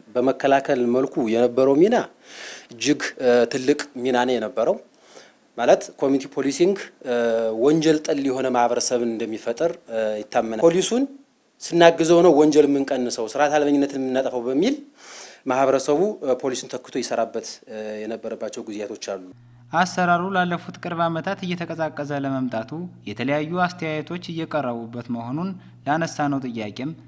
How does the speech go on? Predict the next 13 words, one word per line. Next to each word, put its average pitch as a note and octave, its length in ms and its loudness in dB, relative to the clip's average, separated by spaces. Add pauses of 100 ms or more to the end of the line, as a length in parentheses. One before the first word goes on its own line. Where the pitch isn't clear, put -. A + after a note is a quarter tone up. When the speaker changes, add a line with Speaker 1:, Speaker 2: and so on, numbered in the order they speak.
(120)
Speaker 2:
ምክትል A#2 400 -8
ኮማንደር D3+ 500 -2
አባይ D#3 260 -2
ሙልጌታ B2+ 400 -4 (140)
ምላሽ F3+ 320 -4
ሰጥተዋል። F3 440 -2
Speaker 1:
ለመቀዛቀዙ A2 640 4 (100)
ትልቁ A#2+ 360 -2 (500)
ምክንያት A#2 400 4 (440)
ወቅታዊና C3 440 8
የፖለቲካ A#2 420 2
አለመረጋጋት G2+ 640 2
ነው። - 120 -12